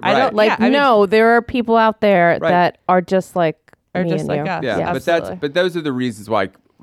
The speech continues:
Speaker 2: like, if you're wondering, like, well, kids don't have back pain.
Speaker 1: Yeah.
Speaker 2: Right. It's because,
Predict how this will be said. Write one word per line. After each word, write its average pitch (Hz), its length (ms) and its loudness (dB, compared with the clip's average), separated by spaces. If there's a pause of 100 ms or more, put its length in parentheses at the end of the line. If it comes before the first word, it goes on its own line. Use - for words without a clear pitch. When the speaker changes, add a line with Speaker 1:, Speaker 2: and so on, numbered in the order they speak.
Speaker 2:
like, 98 240 -4 (280)
if 95 160 -12
you're 95 120 -8
wondering, 87 280 -8
like, 67 220 -10
well, - 140 -20
kids - 280 -16
don't 87 200 -8
have 80 240 -12
back - 240 -14
pain. - 320 -18 (100)
Speaker 1:
Yeah. 185 260 -8
Speaker 2:
Right. 98 300 -4 (160)
It's 101 240 -10
because, 101 520 -6